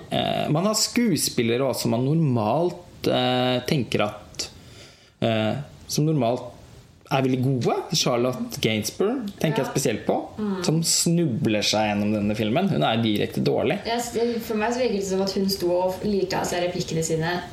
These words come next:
Speaker 2: i et rom alene. Det virker ikke som at hun var i,
Speaker 1: Nei.
Speaker 2: i interaksjon med noen andre mennesker.
Speaker 1: Nei,
Speaker 2: Det var
Speaker 1: jo.
Speaker 2: veldig, veldig, veldig kunstig.
Speaker 1: Helt
Speaker 2: Kjemperart.
Speaker 1: fraværende. Var det, du hadde vel intervjuet Jeff Goldblum,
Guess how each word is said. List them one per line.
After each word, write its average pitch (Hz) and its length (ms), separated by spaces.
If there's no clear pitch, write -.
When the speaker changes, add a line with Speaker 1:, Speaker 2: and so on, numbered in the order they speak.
Speaker 2:
i 196 80
et 185 120
rom 175 180
alene. 196 600
Det 240 120
virker 190 160
ikke 175 60
som 202 120
at - 120
hun 190 160
var 180 200
i, 180 320
Speaker 1:
Nei. - 140
Speaker 2:
i 202 420
interaksjon 226 560
med 208 120
noen 196 120
andre 190 220
mennesker. 180 360
Speaker 1:
Nei, 240 120
Speaker 2:
Det 202 60
var 196 60
Speaker 1:
jo. 208 60
Speaker 2:
veldig, 190 220
veldig, 196 240
veldig 196 320
kunstig. 196 300
Speaker 1:
Helt 226 520
Speaker 2:
Kjemperart. 185 280
Speaker 1:
fraværende. 143 1400
Var 147 100
det, 160 320
du 175 160
hadde 151 280
vel 139 180
intervjuet 127 680
Jeff - 260
Goldblum, 123 680